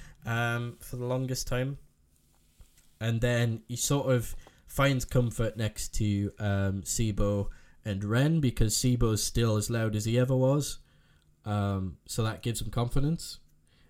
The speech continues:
And Ren, just because Ren's the healer, and now he knows death is a very real possibility, sort of, like, a little bit scared for his life.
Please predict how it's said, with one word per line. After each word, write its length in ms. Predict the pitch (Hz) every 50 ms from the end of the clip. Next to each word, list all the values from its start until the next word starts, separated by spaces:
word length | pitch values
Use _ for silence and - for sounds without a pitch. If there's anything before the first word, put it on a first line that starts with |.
| - _ -
And 300 | 107 104 104 104 101 98 104
Ren, 300 | 110 117 120 117 110 110
just 160 | 104 110 104
because 300 | - 107 - 110 104 101
Ren's 300 | 107 107 104 104 104 -
the 80 | - 101
healer, 480 | - 117 117 120 117 117 113 110 107 - - - - - - -
and 100 | 113 107
now 140 | 107 107 104
he 80 | 101 101
knows 220 | 104 104 101 101
death 280 | - - 110 110 - -
is 120 | 110 104
a 40 | 107
very 260 | 104 104 107 107 101 101
real 180 | 107 104 101
possibility, 640 | 98 - 110 104 - 110 98 107 120 127 123 131 127 120
sort 240 | - - 113 98 98
of, 80 | 95
like, 160 | 98 95 92 -
a 40 | 107
little 180 | 110 110 101
bit 140 | 101 107 -
scared 300 | - - 120 110 110 104 -
for 120 | - 110
his 120 | 107 107
life. 320 | - 117 123 139 139 -